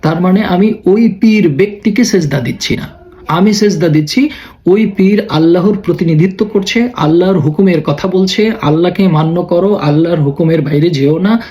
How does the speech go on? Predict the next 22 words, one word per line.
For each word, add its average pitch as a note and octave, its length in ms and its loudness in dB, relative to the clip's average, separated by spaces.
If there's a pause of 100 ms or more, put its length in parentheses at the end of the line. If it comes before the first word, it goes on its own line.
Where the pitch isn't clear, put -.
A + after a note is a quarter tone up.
(300)
এই C4+ 340 2
প্রতিনিধিত্ব A3+ 800 2
যে B3+ 120 2
করছে, A#3+ 480 0 (260)
আমি G3+ 240 2
সেই A#3+ 180 0
প্রতিনিধিত্বের G3 960 0
উপরে, C#3 420 -4
সেই E3 260 0
হুকুমের G3+ 520 2
উপরে C#3+ 320 -2
সেজদা - 300 -6
দিচ্ছি। - 300 -12 (1200)
আবার C4+ 220 0
আপনি A#3+ 200 2
চাইলে F#3+ 320 0
এই G3+ 220 2
দৈহিক G3 440 0
সেজদা A3 360 -2
নাও E4 220 0
দিতে - 200 -8
পারেন। - 260 -12